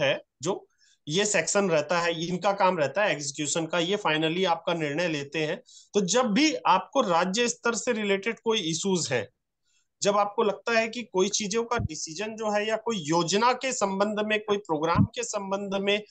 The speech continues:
कोई बात हो रही है, तो वो निश्चित तौर पर ninety percent cases में वो directorate level से होता है।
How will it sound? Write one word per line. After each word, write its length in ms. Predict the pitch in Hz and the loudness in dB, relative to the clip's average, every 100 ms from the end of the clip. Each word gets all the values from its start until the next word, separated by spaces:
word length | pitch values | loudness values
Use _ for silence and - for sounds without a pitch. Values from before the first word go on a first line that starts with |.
| - - | -18 -18
कोई 180 | - 196 | 2 4
बात 280 | 175 - - | 6 2 2
हो 100 | 143 | -2
रही 220 | 123 117 117 | -8 -6 -4
है, 280 | 147 220 277 _ - | -2 -2 -4 _ -20
तो 400 | _ _ - 208 | _ _ 2 2
वो 140 | 226 | 2
निश्चित 500 | 214 202 - 302 285 | 0 -2 -2 -4 -4
तौर 180 | - 208 | 0 0
पर 360 | 196 247 214 - | 2 -2 -2 -6
ninety 420 | 143 165 190 190 | 0 0 0 -2
percent 420 | 254 226 214 220 185 | -2 0 0 -4 -2
cases 400 | 151 165 170 - | -2 -2 -2 -2
में 200 | 180 247 311 _ _ - | 0 0 -2 _ _ -6
वो 80 | |
directorate 600 | 202 - 170 165 - 208 | -2 0 0 -4 -8 -6
level 260 | 208 185 185 | 0 2 2
से 180 | 180 196 | 0 -2
होता 340 | 151 - 135 | -2 -2 -2
है। 200 | 131 214 | 0 -4